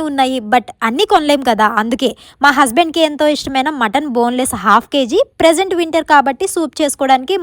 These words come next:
మటన్ బోన్స్ ఒక పావు కేజీ తీసుకున్నాము. ఇక్కడ ఉన్నంతసేపు ఒకటే టెన్షన్. ఎందుకక్క అంటారా, ఇంకా అమ్ము వాళ్ళ డాడీ ఏమేం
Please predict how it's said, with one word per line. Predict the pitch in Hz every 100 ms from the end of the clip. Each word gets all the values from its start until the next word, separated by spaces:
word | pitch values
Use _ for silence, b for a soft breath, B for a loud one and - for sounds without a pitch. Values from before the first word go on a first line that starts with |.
| 285
మటన్ | 254 302 269
బోన్స్ | 254 277 392 679 359
ఒక | 415 349
పావు | 262 247
కేజీ | 262 226 269
తీసుకున్నాము. | 247 - 269 233 208 302 494 B B 330
ఇక్కడ | 359 320 294
ఉన్నంతసేపు | 311 339 349 320 302 339 277
ఒకటే | 262 277 285
టెన్షన్. | 285 254 311 403 523 240
ఎందుకక్క | 240 427 - 349 320
అంటారా, | 285 269 254 320 B B - 294
ఇంకా | 311 381 311
అమ్ము | 294 320
వాళ్ళ | 294 262
డాడీ | 254 262 277 277
ఏమేం | 269 277